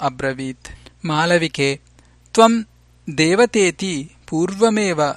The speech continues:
लब्धाभिधासि। देवता इव अपराधम् अज्ञानप्रयुक्तं क्षान्त्वा आनन्दस्य पाणिं गृहीत्वा अस्मान् सर्वान् आनन्दय। त्वदृते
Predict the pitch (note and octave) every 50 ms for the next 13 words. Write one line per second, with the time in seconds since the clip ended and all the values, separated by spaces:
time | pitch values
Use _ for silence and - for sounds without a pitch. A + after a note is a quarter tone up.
0 | - _ - E3 C#3+ C#3+ C#3 C#3+ D3 D3+ D3 C#3 F3 F#3 F#3+ G3 F#3+ D3 E3 E3
1 | D3 C#3 C#3 C#3+ C3+ B2+ - - - C#3 C3+ C3 - _ _ _ _ _ _ -
2 | - - _ - - _ - D3 C#3 C3 C#3 D#3 E3+ - F#3+ F#3 F#3+ G3 F#3 F3+
3 | F3+ F3 G#3 G#3+ F#3 - - _ - C#3 C3 - D#3+ D#3+ F3 F3+ F#3 F3+ D#3+ E3
4 | F#3 G3+ G#3+ A3 - _ - C#3 C3+ B2+ B2+ - F3 F3+ F#3 G3 G3+ G3+ - _
5 | _ - D#3+ D3 E3+ F#3 - - _ - G3+ G3+ G#3+ A3+ A3+ - _ _ _ _
6 | - - - D3 B2+ B2+ D3 F3+ G3+ - - G3+ F3+ D#3 C3+ C3 C#3 - - -
7 | _ _ _ _ - D#3 D3 D#3 F3 G#3 A3+ A3+ A3 G3 F#3 - - - - D3
8 | B2+ - _ - C#3 C3+ D3+ F#3 A3 G#3+ G#3 E3 D3 B2+ A2+ D#3+ A3 - _ -
9 | - D3 C#3 C3+ D#3 - _ - - D3 C#3 - - - E3+ E3+ E3+ F3+ F#3+ F#3+
10 | - - D#3+ C3+ B2+ C#3 D3 D#3 D#3+ E3+ F3 G3 G#3 - _ _ - C#3+ C3 C3
11 | C#3 C#3+ D3+ D#3 D3+ C#3+ C#3 C3+ C3 B2+ C3 - - _ - - - _ _ _
12 | _ _ _ _ _ _ _ - G#3+ A3+ G3 F#3 F#3 E3 - - G3 G3 G3